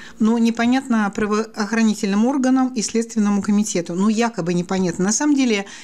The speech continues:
им тоже все прекрасно понятно, но просто, что называется, как они говорят в таких случаях, нет такой задачи. То есть те, кто, м, выше их, те, от кого они зависят, им прикрыли рот и сказали, чтобы они этими делами не занимались. Это было сто лет назад с Бехтеревым,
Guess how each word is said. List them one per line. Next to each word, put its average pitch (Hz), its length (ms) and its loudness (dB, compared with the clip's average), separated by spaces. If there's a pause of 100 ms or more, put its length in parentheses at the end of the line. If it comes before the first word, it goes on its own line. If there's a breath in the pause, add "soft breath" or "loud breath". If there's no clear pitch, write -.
им 240 160 2
тоже 233 280 0
все 220 240 -2
прекрасно 180 520 -4
понятно, 269 460 0
но 202 160 0
просто, 247 420 -2 (920 loud breath)
что - 200 -4
называется, 208 760 -2
как 190 180 -6
они 196 160 0
говорят 190 280 0
в - 20 -18
таких 190 240 -4
случаях, 269 480 -2
нет 269 340 2
такой 226 400 -4
задачи. 185 760 -4
То 220 80 0
есть - 280 -4
те, 262 180 0
кто, 202 580 -2 (420)
м, 190 280 0
выше 285 320 2
их, 339 300 0 (280 loud breath)
те, 226 200 -2
от 202 60 -8
кого 190 200 -4
они 185 160 0
зависят, 262 600 0
им 294 260 0
прикрыли 214 560 0
рот 262 340 0
и 247 320 -2
сказали, 262 340 -2
чтобы 208 240 -4
они 233 220 4
этими 190 240 -2
делами 226 360 2
не 202 220 2
занимались. 190 640 0
Это 220 160 -2
было 185 200 -2
сто 311 200 -2
лет 320 220 -2
назад 285 260 0
с 254 80 0
Бехтеревым, 220 640 0